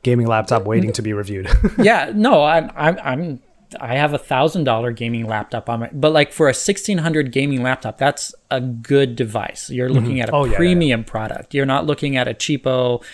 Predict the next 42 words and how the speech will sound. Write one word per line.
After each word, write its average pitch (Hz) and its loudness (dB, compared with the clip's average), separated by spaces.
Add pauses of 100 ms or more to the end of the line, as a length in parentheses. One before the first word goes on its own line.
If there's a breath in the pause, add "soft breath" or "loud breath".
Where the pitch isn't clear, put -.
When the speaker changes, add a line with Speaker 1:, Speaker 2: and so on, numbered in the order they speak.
(420 loud breath)
Speaker 2:
you 135 -4
know, 117 -2
whatever. 123 0
You're 143 2
looking 156 0
at 127 0
a 120 -4
premium 160 -2
product 120 -2
that 120 -4
has 117 -4 (100)
top - -4
of 131 -8
the 127 -2
line 120 -4
performance. 104 -10
I - -8
mean, 123 -6
yeah, 117 -4
you 110 -8
could - -20
go, 113 -2 (280)
you 113 -8
know, 104 -8
up - -6
to - -4
three - -6
thousand 107 -6
dollars 104 -6
if - -10
you 120 -4
wanted, 113 -4
but 117 -4 (460 loud breath)
for 151 6
the 127 2
price 156 0
of 120 -2
this 123 0
phone, 107 -2
you 123 -2
could 127 -2
get 120 0